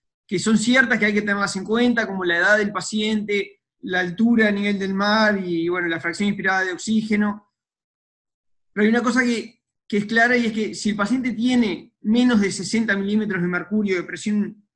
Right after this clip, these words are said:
parcial de oxígeno en sangre arterial, el paciente tiene una insuficiencia respiratoria y esa insuficiencia respiratoria es severa. ¿Ah? Y si a este paciente le ponemos,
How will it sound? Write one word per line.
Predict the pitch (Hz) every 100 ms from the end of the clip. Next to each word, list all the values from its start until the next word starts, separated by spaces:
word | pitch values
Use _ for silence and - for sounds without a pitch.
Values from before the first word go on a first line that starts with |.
| _ _
parcial | - 165 - 202
de | 196
oxígeno | 185 - 220 202
en | 180
sangre | 190 196 180
arterial, | 170 170 170 190 240 240 _ _ _ _ _ _
el | -
paciente | 190 214 233
tiene | 226 254 262
una | 233
insuficiencia | 185 175 190 185
respiratoria | 165 156 160 156 196 214 220
y | 202
esa | 208 220
insuficiencia | 196 180 196 208 214
respiratoria | 208 180 170 196 220 220 220 _ _ _ _ _
es | - 196
severa. | 180 160 160 - _ _ _ _ _ _ - _ _ _ _ _ _ -
¿Ah? | 170 175 - _ _ _ _ _ _ _ _ _ _ _ _ _ _
Y | -
si | 220
a |
este | 285 262
paciente | 262 277 262
le | 233
ponemos, | 226 240 254 254 - -